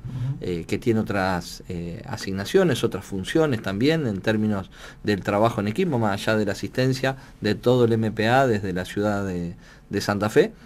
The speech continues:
Speaker 2: Esta es una etapa que pudimos cumplir la semana pasada en la Asamblea Legislativa, donde había cuarenta y siete pliegos,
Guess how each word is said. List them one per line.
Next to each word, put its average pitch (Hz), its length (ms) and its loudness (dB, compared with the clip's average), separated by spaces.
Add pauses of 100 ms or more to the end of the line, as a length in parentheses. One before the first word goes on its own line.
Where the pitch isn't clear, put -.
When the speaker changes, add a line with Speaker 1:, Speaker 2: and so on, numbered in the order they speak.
(200)
Speaker 2:
Esta 131 220 4
es 120 100 -2
una 117 120 2
etapa 135 260 2
que 113 140 0
pudimos 117 600 4
cumplir 139 400 4
la 123 140 2
semana 113 320 0
pasada 110 300 -2
en 120 80 0
la 110 60 2
Asamblea 107 360 0
Legislativa, 110 680 0 (380)
donde 113 220 4
había 117 500 6
cuarenta 107 320 0
y 104 60 2
siete 127 320 2
pliegos, 160 560 4